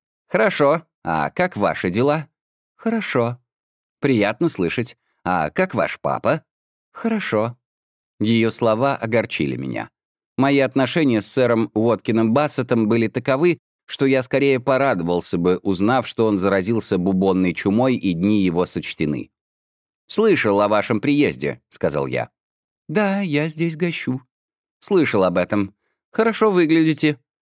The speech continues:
«О, у меня все очень-очень хорошо, и я так счастлива».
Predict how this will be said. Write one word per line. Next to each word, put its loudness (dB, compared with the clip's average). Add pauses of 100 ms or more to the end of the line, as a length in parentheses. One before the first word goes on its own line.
(420)
«О, 0
у 2
меня 2
все -2
очень-очень -2
хорошо, -2 (320)
и 2
я 2
так -2
счастлива». -4